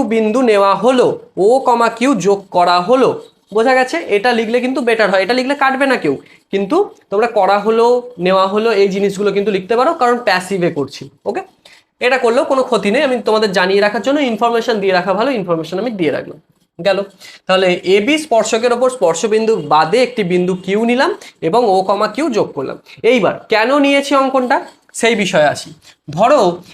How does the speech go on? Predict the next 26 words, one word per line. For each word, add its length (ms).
এইখানে 360
একটা 220
আমি 120
সরল 340
রেখা 180
নিয়েছি, 240
এটা 180
আমি 80
মুছে 280
দেবো, 180
তোমাদের 280
বোঝাচ্ছি, 340
এটা 180
তোমাদের 280
টোকার 260
দরকার 360
নেই। 80
এই 160
একটা 240
সরল 380
রেখা 140
নিয়েছি, 320
বাইরে 340
একটা 160
বহিস্থ 320
বিন্দু, 260